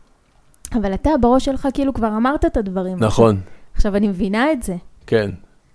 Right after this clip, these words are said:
Speaker 2: אז מה נעשה? נקליט מההתחלה?
Speaker 1: לא, נראה לי ש-
Speaker 2: שלום, ערב טוב.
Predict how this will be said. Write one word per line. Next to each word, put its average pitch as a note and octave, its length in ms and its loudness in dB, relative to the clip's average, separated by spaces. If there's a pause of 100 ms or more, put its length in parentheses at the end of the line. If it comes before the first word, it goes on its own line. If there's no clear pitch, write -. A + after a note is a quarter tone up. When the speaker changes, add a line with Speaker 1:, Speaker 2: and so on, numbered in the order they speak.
(220)
Speaker 2:
אז G#2 180 -6
מה A#2 100 2
נעשה? A2 420 2 (960)
נקליט G#2+ 340 0
מההתחלה? A2 520 2 (560)
Speaker 1:
לא, C#4 220 4
נראה A3+ 200 0
לי D4 60 0
ש- - 40 0
Speaker 2:
שלום, C3+ 300 8
ערב C3+ 200 8
טוב. G#2+ 340 4